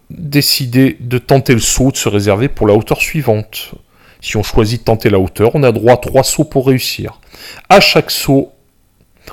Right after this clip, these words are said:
on fait les trois tentatives coup sur coup, pa-, pareil que pour le saut en hauteur.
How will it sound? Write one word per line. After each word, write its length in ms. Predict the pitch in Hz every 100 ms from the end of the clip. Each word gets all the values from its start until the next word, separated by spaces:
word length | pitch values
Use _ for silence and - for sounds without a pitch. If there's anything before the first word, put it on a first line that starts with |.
| -
on 60 |
fait 160 | 110 -
les 120 | 117
trois 200 | - 117
tentatives 500 | 117 110 110 - -
coup 140 | - -
sur 280 | - -
coup, 180 | - 190
pa-, 240 | - 113 113 -
pareil 240 | 104 110
que 100 | -
pour 180 | - 95
le 60 | 92
saut 220 | - 95
en 60 |
hauteur. 380 | 87 - 120 156